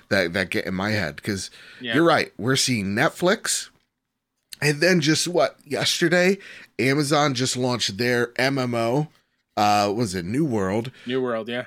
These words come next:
Speaker 1: You're seeing big companies dip their toes into this video game pool.
Speaker 2: Yeah.
Speaker 1: Because what we touched upon last week, it's not the fact that, you know, the T V entertainment or movies have peaked creatively.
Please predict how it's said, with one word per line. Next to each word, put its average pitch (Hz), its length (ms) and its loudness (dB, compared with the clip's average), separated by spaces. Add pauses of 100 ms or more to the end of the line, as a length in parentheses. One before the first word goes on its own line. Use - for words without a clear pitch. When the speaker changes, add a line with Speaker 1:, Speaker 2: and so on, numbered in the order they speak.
Speaker 1:
You're 107 200 2
seeing 104 720 2 (240)
big 90 500 0 (320)
companies 85 840 -4 (420)
dip - 220 -8
their 98 160 0
toes 101 560 0
into 82 180 -10
this 85 220 -8
video 98 400 -4
game 104 240 -4
pool. 104 500 -2 (160)
Speaker 2:
Yeah. 127 300 -2
Speaker 1:
Because 113 300 0
what 123 160 2
we 131 100 2
touched 143 320 2
upon 139 300 2
last 156 360 2
week, 98 320 -2 (320)
it's - 280 0
not 131 300 2
the 190 100 4
fact 175 380 2
that, 151 260 2 (320)
you 127 120 2
know, 117 140 4
the 98 140 0
T 160 240 -4
V 143 280 0
entertainment 113 600 0
or 104 160 -2
movies 110 400 0
have 104 280 -2
peaked - 480 -4 (600)
creatively. 113 960 0